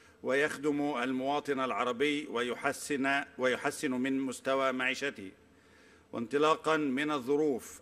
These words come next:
التي تمر بها المنطقة العربية من تحولات اقتصادية واجتماعية أثرت بشكل كبير على الخطط التنموية التي تبنتها الدول العربية في الفترة السابقة،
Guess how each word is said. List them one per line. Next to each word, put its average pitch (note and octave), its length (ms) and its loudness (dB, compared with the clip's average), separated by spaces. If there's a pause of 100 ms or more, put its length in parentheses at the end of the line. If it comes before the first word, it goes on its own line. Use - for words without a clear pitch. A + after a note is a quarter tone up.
(100)
التي C#3+ 360 0
تمر C#3+ 440 2
بها C#3+ 240 4
المنطقة C#3 500 0
العربية C#3 520 4 (560)
من C#3+ 260 0
تحولات C3+ 640 0
اقتصادية C3+ 840 0
واجتماعية C#3 1000 0 (360)
أثرت D3 440 2
بشكل C3+ 540 -2
كبير C#3 480 2
على B2+ 200 2
الخطط C#3 440 -2
التنموية C3+ 840 2
التي C3+ 300 -2
تبنتها B2+ 600 -2
الدول B2 420 2
العربية A#2+ 640 2 (460)
في - 120 -4
الفترة D3 580 -2
السابقة، C#3+ 600 2